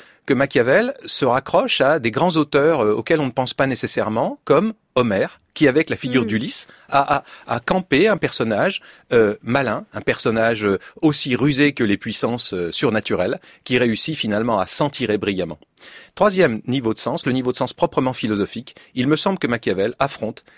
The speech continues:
Speaker 1: cette très difficile question de la contingence. Et de ce point de vue, euh, on peut établir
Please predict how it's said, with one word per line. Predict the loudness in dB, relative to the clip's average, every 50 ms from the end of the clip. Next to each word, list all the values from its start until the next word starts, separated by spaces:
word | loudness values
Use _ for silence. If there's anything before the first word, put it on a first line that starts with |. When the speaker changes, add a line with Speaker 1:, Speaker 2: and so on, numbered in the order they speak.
| -20 _ _
Speaker 1:
cette | -2 -2 -2 -2 _
très | -2 2 2 2 2
difficile | 0 -4 -6 -6 -4 -4 -4 -4
question | -4 -4 -6 -6 -8 -10 -12 -12 -14 _ _ _ 0
de | 0
la | 0 2
contingence. | 0 -2 -2 0 -2 -2 -2 -4 -6 -6 -8 -10 -12 -14 _ _ -20 -20 -20 -6 0
Et | 0 0 2 2
de | 0 -2
ce | -2 0
point | 0 0 0 0
de | 0
vue, | 0 0 0 0 -2 -4 _ _ _ -20 -20 _ _ _ _ 2
euh, | 4 4 4 4 2 -2 -6 -8 -6 _ -2
on | -2 0
peut | 2 2 2
établir | 2 4 2 2 2 2 0 -2 -2 -2